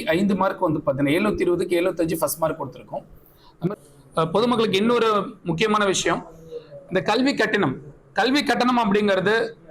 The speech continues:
மத்த நிறுவனங்களோட கம்பேர் பண்ணும்போது நமக்கு கண்டிப்பா மிக குறைந்த அளவுல வந்து பணம் இருக்கும். எதை, எதை பேஸ் பண்ணி, அதாவது எதை, எதை வந்து பாத்தீங்கன்னா, அஹ், பயன்படுத்தி கல்வி கட்டணத்தை நீங்க குறைப்பீங்க அப்படின்னா,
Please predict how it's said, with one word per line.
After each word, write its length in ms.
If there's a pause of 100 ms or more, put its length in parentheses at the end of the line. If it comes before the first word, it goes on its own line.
(1200)
மத்த 320
நிறுவனங்களோட 500
கம்பேர் 380
பண்ணும்போது 400 (800)
நமக்கு 460
கண்டிப்பா 360 (180)
மிக 180
குறைந்த 400
அளவுல 240
வந்து 200
பணம் 240
இருக்கும். 260 (1400)
எதை, 180
எதை 160 (720)
பேஸ் 260
பண்ணி, 240 (380)
அதாவது 280
எதை, 200
எதை 120
வந்து 300
பாத்தீங்கன்னா, 400 (640)
அஹ், 160
பயன்படுத்தி 460
கல்வி 180
கட்டணத்தை 300
நீங்க 200
குறைப்பீங்க 420
அப்படின்னா, 320